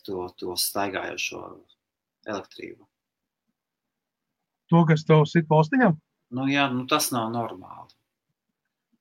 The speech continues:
Speaker 2: Kaut kāds impuls, impuls kaut kāds, jā, no tev, jā.
Speaker 1: Tas, tas nav normāli.
Speaker 2: Impuls.
Speaker 1: Paklau,
Speaker 2: Tas
Speaker 1: Kaspar.
Speaker 2: notiek? Nu?
Speaker 1: Es nomainīju, es, jautājums, ats-, atvainojos.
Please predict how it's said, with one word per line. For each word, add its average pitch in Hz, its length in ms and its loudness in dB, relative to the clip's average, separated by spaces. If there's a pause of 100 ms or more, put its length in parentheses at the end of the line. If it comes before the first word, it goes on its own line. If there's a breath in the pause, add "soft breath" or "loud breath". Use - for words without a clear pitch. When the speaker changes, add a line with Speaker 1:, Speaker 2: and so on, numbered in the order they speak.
(1900)
Speaker 2:
Kaut 170 220 2
kāds 160 200 2
impuls, 170 500 4
impuls 165 420 6
kaut 139 160 -2
kāds, 135 240 -6
jā, 160 160 4
no 147 200 0
tev, 139 200 -8
jā. 151 260 4
Speaker 1:
Tas, - 300 2
tas 151 240 0
nav 104 220 -2
normāli. 147 320 0
Speaker 2:
Impuls. 147 320 -10 (400 loud breath)
Speaker 1:
Paklau, 226 340 4
Speaker 2:
Tas - 180 8
Speaker 1:
Kaspar. 202 160 6
Speaker 2:
notiek? 190 300 6 (180)
Nu? 220 140 10 (100)
Speaker 1:
Es 208 240 6
nomainīju, 240 540 8
es, - 220 2
jautājums, 175 580 4
ats-, 160 160 4
atvainojos. 120 460 0